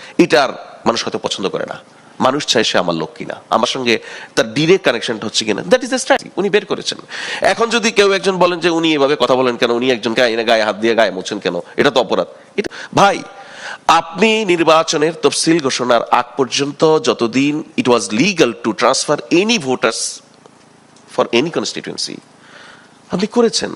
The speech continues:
আপনি বুঝেছেন যে এখানে আমার পাঁচ হাজার ভোটার লাগবে। এখন যে পার্টিকুলার পার্টি সম্পর্কে আপনারা বলেন, তাদের তো ভোটারের আসলে একটা হিসাব আছে, আমরা যেটা বুঝি আর কি। ওনারা জানে যে এই এলাকায় আমার ভোটার এতজন, so উনি জানে আমার এই এলাকার ভোটারের গ্যাপ এতজন।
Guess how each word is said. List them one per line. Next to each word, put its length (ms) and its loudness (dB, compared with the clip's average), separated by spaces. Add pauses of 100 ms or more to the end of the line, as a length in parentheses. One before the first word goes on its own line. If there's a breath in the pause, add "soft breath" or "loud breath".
(140)
আপনি 200 0
বুঝেছেন 480 0
যে 120 0
এখানে 220 2
আমার 180 4
পাঁচ 200 2
হাজার 160 -2
ভোটার 240 0
লাগবে। 380 0 (760 loud breath)
এখন 280 4
যে 100 2
পার্টিকুলার 480 2
পার্টি 280 2
সম্পর্কে 380 -2
আপনারা 240 -2
বলেন, 320 -4 (120)
তাদের 200 2
তো 140 -4
ভোটারের 380 0
আসলে 200 -4
একটা 120 -6
হিসাব 300 -2
আছে, 160 -8 (300)
আমরা 300 2 (360 loud breath)
যেটা 260 2
বুঝি 360 -2
আর 60 0
কি। 120 -8
ওনারা 240 4
জানে 380 2
যে 140 -2
এই 200 2
এলাকায় 320 2
আমার 200 0
ভোটার 260 0
এতজন, 360 -4 (280 loud breath)
so 120 2
উনি 180 2
জানে 300 2
আমার 200 0
এই 80 0
এলাকার 240 2
ভোটারের 320 -2
গ্যাপ 340 2
এতজন। 320 -4